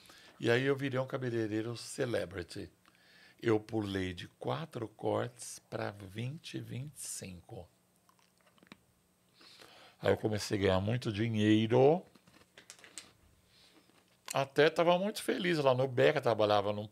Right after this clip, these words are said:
puta salão, no Oscar Freire. Trabalhava muito, pegava o checão, comecei a comprar coisas, né, pra ajudar todo mundo. Ia pra Nova York,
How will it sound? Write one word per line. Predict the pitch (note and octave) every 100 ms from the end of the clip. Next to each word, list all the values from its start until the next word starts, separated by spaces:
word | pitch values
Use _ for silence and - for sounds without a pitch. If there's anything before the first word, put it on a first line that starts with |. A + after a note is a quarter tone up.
| _
puta | C3 B2 B2
salão, | G#2 B2+ B2 A#2+ D#3+
no | C#3+
Oscar | A2 - A2+
Freire. | - D#3+ E3 E3 D#3+ D#3+ - - - -
Trabalhava | - C3 A#2+ A#2 A2 C3
muito, | C3+ D3+ E3 D#3+ -
pegava | - C3+ A2+ A#2+ A2
o | A2+
checão, | - B2+ - - D#3 D#3 D#3+ E3 - - - -
comecei | - B2+ A#2+ - B2+
a |
comprar | - A#2 A2+ A#2 A2 G#2 - _ _ _ _ _ _ _ _ _ -
coisas, | D#3 E3 E3+ E3 B2+ B2 G#2+
né, | B2+ D3+
pra | D#3+ A#2
ajudar | A2 A2 A2+ A2+
todo | - A2 A2+
mundo. | B2 D3+ E3 E3 D3 D#3+ E3+ E3 _ _ _ _ _ _ _ _ _
Ia | B2+ B2+ B2+
pra | B2+
Nova | B2 A#2+ G#2+ C3+
York, | C#3+ D3 D#3 D#3 D3 D#3+ D#3